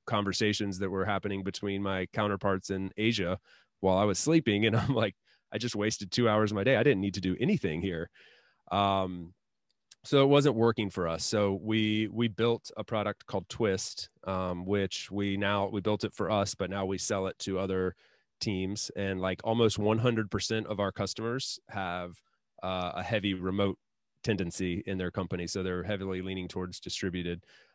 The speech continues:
Um, but it's a, it's a, basically a tool built for asynchronous communication. So it's, like, a team communication product specifically focused on asynchronous communication,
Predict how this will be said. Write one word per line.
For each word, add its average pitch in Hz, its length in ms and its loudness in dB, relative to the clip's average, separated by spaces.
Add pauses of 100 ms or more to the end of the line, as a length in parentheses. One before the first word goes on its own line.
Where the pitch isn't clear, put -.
Um, 85 440 -4 (100)
but 113 120 2
it's 110 100 -6
a, 123 100 4 (100)
it's 123 120 -2
a, 104 80 2 (160)
basically 113 500 2
a 101 200 -2
tool 117 400 4
built 107 400 0
for 98 520 -2
asynchronous 101 560 -4
communication. 92 600 -4
So 85 180 -6
it's, 85 160 -6
like, 87 160 -4 (340)
a - 60 -10
team 120 380 2
communication 107 720 -2
product 107 460 -2
specifically 104 760 -2
focused 98 460 -4
on 90 280 -6 (420)
asynchronous 101 560 -2
communication, 101 800 -4